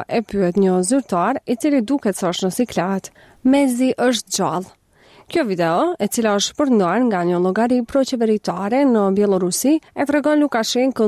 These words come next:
duke i kritikuar zyrtarët rajonal për gjendjen e një ferme. Si e till, ajo është përnduar mira herë në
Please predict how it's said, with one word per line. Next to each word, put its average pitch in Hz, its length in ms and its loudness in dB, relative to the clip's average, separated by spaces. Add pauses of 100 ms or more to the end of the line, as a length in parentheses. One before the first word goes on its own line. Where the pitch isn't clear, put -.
(140)
duke 269 300 0
i 208 40 -2
kritikuar 214 600 0
zyrtarët 196 640 -2
rajonal 202 560 2
për 277 240 -2
gjendjen 190 440 0
e 208 180 0
një 208 160 2
ferme. 185 560 0 (460)
Si - 160 -4
e 185 140 2
till, 277 320 0
ajo 262 400 2
është - 160 -6
përnduar 277 560 2
mira 262 480 2
herë 175 240 -2
në 180 80 -2